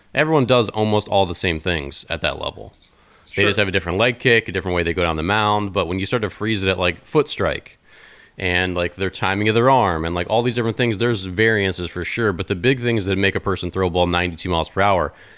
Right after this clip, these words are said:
Speaker 1: every single person does 'em. Every,
Speaker 2: Yeah.
Speaker 1: like, every single. And then there's just variances person to person with their back leg and all this other stuff. But, um,
Speaker 2: Yeah.
Speaker 1: you don't
Speaker 2: I mean,
Speaker 1: see
Speaker 2: I would,
Speaker 1: any
Speaker 2: I would
Speaker 1: major league
Speaker 2: definitely
Speaker 1: pitcher, like,
Speaker 2: give
Speaker 1: with bad, sh-, you know, like, a forward chest, like, when they land, or, like,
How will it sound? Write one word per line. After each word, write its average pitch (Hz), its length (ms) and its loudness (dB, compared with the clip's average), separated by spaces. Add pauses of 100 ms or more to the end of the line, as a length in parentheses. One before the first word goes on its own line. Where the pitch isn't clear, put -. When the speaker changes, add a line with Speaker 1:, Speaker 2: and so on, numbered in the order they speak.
(300)
Speaker 1:
every 85 480 0
single 82 300 -2
person 76 320 -4
does 71 240 -2
'em. - 200 -12 (840)
Every, 90 220 -2
Speaker 2:
Yeah. 87 100 -2
Speaker 1:
like, 87 120 0
every 80 200 0
single. - 280 -6
And 104 180 0
then 110 80 4
there's 101 100 0
just 95 140 -2
variances 87 760 -2 (220)
person 95 260 -2
to 87 60 -2
person 87 320 -2
with 87 100 -4
their 87 80 -6
back 71 260 -2
leg 95 280 2
and 80 80 -2
all 73 80 -2
this 73 120 -8
other 80 140 -6
stuff. 87 420 -2
But, - 220 -8 (720)
um, 80 240 0
Speaker 2:
Yeah. 92 160 0
Speaker 1:
you 120 80 2
don't 139 80 2
Speaker 2:
I 135 40 2
mean, 135 80 2
Speaker 1:
see 156 40 2
Speaker 2:
I - 20 2
would, 175 80 4
Speaker 1:
any 135 140 2
Speaker 2:
I - 20 2
would - 40 0
Speaker 1:
major 127 160 2
league 120 100 0
Speaker 2:
definitely 143 320 2
Speaker 1:
pitcher, 104 100 2
like, 90 140 2
Speaker 2:
give 82 60 -6
Speaker 1:
with 87 180 -4
bad, 95 340 0 (280)
sh-, - 160 -10 (100)
you 104 80 0
know, 85 120 -2
like, 87 260 -4 (140)
a 101 60 -12
forward 107 400 -6
chest, - 480 -4
like, 92 160 -10
when 92 100 -4
they 101 100 0
land, 104 360 0
or, 85 80 -2
like, 80 240 -2